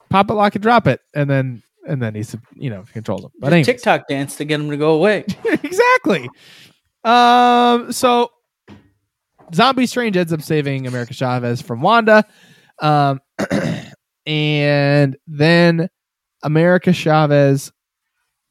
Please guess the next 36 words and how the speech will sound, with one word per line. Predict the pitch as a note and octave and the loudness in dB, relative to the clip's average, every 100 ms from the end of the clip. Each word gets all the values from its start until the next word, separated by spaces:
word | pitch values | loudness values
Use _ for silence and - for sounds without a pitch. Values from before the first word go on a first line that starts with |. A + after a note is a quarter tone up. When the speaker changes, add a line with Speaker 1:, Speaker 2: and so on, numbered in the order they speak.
| _ _ _ _ _ _ B2 | _ _ _ _ _ _ -16
Speaker 1:
Is | B2+ | -12
this | E3 C#4 - | -12 -14 -14
right? | A2+ G3 _ _ - | -14 -14 _ _ -14
Uh, | D3 C3+ C#3+ C#3 - | -12 -12 -14 -16 -4
Speaker 2:
Yeah, | B2 A3 | 2 2
Speaker 1:
oh, | G#3+ | 2
yes. | D3+ D#3+ D3 | 0 0 4
Speaker 2:
so, | C#3+ B2+ A2+ | 4 2 -4
yeah. | C3 A#2 G2 | -2 0 0
Speaker 1:
So | |
she | F2+ A3 | -2 -2
gets, | A#3+ - | -2 -2
she | G3 G#3 | -2 0
gets | A#3 D#3+ | 0 -2
launched | D3+ E3 F3+ - | -2 0 0 -2
into | E3+ D3+ D3 C#3 | -4 0 0 0
eight | D#3 D3+ | -2 -2
three | D3 A#2+ | -4 -2
eight | C#3 F#2+ | -6 -6
Earth | A2 G#2 - - _ C#3+ | -10 -12 -16 -20 _ -8
at | C3 | -6
the | A2+ | -8
end. | F2+ D3+ - _ _ _ _ _ _ _ _ _ _ | -10 -16 -20 _ _ _ _ _ _ _ _ _ _
Um, | C3+ B2 A#2 A2+ A#2 - _ | -2 0 0 -2 -6 -16 _
where | D#3+ C#3 C3 C3 B2 A#2+ - _ _ _ _ _ _ _ | 0 2 4 4 2 -2 -6 _ _ _ _ _ _ _
she | - F3+ F#3+ G3+ | -6 -2 0 -2
tries | E3 - D3+ D#3+ F3+ F#3+ F#3 - | -4 0 2 2 0 -2 -2 -2
to, | D#3+ D3 C#3+ C3+ | -2 0 -2 -4
she | - E3 | -8 -4
goes | F3 G3+ | 0 0
to | - | -2
see | E3+ F#3 E3 D#3+ - _ _ _ - | -8 -6 -4 -4 -8 _ _ _ -2
that | E3 F3 | -2 -2
version | D#3 D3 C#3+ | -2 -2 -4
of | B2+ | -6
herself, | B2 C#3 A#2+ A#2 G#2+ | -6 -6 -4 -6 -8